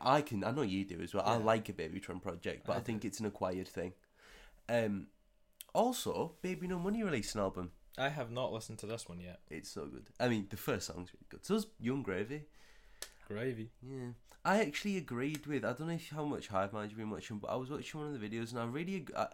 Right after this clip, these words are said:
Speaker 1: I, it was mad 'cause he said what I was thinking. They were on about how Young Gravy's, like, big now.
Speaker 2: Yeah.
Speaker 1: And I still don't get it because
Speaker 2: It's
Speaker 1: I understand it as, like, a niche meme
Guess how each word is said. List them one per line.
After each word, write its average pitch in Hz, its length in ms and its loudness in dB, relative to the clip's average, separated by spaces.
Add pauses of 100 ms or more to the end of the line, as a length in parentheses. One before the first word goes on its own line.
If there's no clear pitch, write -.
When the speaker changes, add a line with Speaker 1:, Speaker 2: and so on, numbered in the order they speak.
Speaker 1:
I, 127 100 -2 (140)
it 143 120 2
was 156 140 2
mad 135 340 4
'cause 147 120 -6
he 160 100 -2
said 143 380 2
what 127 120 -4
I 127 60 0
was 123 200 -2
thinking. 117 420 -2 (480)
They 139 80 2
were 143 120 4
on 160 80 4
about 151 260 4
how 147 120 2
Young 120 300 0
Gravy's, 120 420 -2
like, 117 200 -4
big 104 220 0
now. 123 260 0 (340)
Speaker 2:
Yeah. 120 360 0
Speaker 1:
And 123 180 4 (200)
I 165 200 4
still 151 400 0
don't 143 280 4
get 113 180 2
it - 220 2
because 156 240 0
Speaker 2:
It's - 80 6
Speaker 1:
I 165 140 8
understand 196 640 4
it 156 100 0
as, 147 160 0
like, 135 240 2
a 123 80 4
niche 120 640 0 (640)
meme 110 480 4